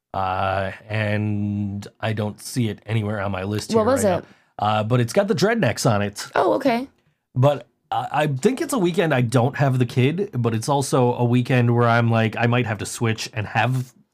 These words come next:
Speaker 1: her that weekend.
Speaker 2: Yeah, yeah.
Speaker 1: 'Cause I, I still need to switch for May fourth,
Speaker 2: Mm.
Speaker 1: uh, where we
Speaker 2: You
Speaker 1: will
Speaker 2: should probably
Speaker 1: be,
Speaker 2: do that sooner than later.
Speaker 1: we will be at, uh, Stamps.
Speaker 2: Yes.
Speaker 1: Uh, but anyway, uh, there is a free punk show on four twenty.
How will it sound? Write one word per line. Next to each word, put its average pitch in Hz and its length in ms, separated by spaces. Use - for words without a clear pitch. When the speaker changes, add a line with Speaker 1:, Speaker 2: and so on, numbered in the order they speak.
Speaker 1:
her 151 160
that 151 200
weekend. 185 220
Speaker 2:
Yeah, 214 420
yeah. 202 480
Speaker 1:
'Cause 120 160
I, 117 220
I 117 80
still 135 220
need 127 140
to 113 60
switch 123 280
for 117 100
May 107 160
fourth, - 560
Speaker 2:
Mm. 139 480
Speaker 1:
uh, 95 280
where 101 340
we 101 160
Speaker 2:
You 117 60
Speaker 1:
will 202 60
Speaker 2:
should 202 100
probably 233 160
Speaker 1:
be, 202 60
Speaker 2:
do 196 80
that 170 140
sooner 165 220
than 139 160
later. 135 320
Speaker 1:
we 120 100
will 110 140
be 113 180
at, 101 320
uh, 98 360
Stamps. - 720
Speaker 2:
Yes. - 500
Speaker 1:
Uh, 101 220
but 127 100
anyway, 131 400
uh, 131 460
there 147 240
is 139 120
a 156 140
free 233 380
punk 226 320
show 120 320
on 104 160
four 117 240
twenty. 113 440